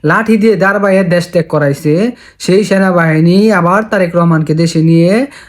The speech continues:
লাল চাদর বিছাইয়া গ্রহণ করে লক্ষ লক্ষ, হাজার হাজার সেনাবাহিনী নিয়ে যেমন যুদ্ধ ঘোষণা করেছে, এরকম পরিস্থিতি তৈরি করে।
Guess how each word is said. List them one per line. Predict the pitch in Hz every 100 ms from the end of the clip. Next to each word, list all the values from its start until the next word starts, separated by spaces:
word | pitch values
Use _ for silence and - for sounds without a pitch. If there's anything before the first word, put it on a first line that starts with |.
| _ -
লাল | 147 170 226
চাদর | 226 220 202 190
বিছাইয়া | 180 165 170 208 240
গ্রহণ | 170 165 180 175
করে | 180 190
লক্ষ | 165 165 -
লক্ষ, | 170 165 - 208 247 233
হাজার | - 160 185 175
হাজার | 156 160
সেনাবাহিনী | 165 160 160 151 147 160
নিয়ে | 160 165 208
যেমন | 196 180 170
যুদ্ধ | 156 160 156 165 143 - 151
ঘোষণা | 165 175 170
করেছে, | 160 170 170 202 190
এরকম | 180 175 165
পরিস্থিতি | 165 156 147
তৈরি | 143 151 139
করে। | 135 131